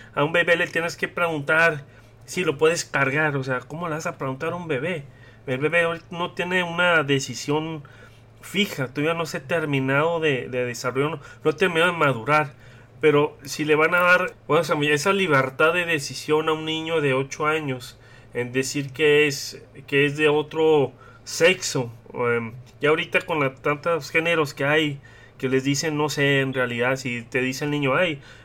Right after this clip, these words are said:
me siento pansexual o me siento binario", pues, tiene siete años, por favor, o sea, si vamos a empezar a, a fomentar este tipo de ideas, yo creo que también sería correcto, entonces, em, que empezaran a votar.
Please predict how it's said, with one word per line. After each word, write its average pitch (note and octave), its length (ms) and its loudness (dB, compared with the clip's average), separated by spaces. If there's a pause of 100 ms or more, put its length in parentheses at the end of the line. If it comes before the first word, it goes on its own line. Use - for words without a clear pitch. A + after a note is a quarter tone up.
(100)
me C#3+ 120 2
siento D#3 380 -2
pansexual D#3 720 2
o D3 100 -4
me C3 160 -2
siento C#3+ 360 -6
binario", D3 460 2
pues, A#2+ 220 -10 (440)
tiene G3+ 240 0
siete G3+ 360 -2
años, D#3 380 -4
por C3 140 -10
favor, C#3+ 340 -4
o D3+ 60 -8
sea, C3+ 340 -2 (580)
si - 160 -6
vamos G3 260 2
a G3+ 40 -2
empezar D3+ 420 0
a, F3+ 200 4
a C#3 40 0
fomentar C#3 520 -2
este F3+ 200 -8
tipo F#3+ 340 -6
de F3 80 0
ideas, E3+ 320 2
yo E3+ 120 -10
creo F3 160 -8
que E3 100 -10
también D3 440 0 (240)
sería D#3+ 400 0
correcto, D#3+ 480 0
entonces, C#3+ 760 -2
em, A#2+ 360 -4 (460)
que C#3 100 -4
empezaran D#3 460 4
a E3 60 4
votar. D3 540 0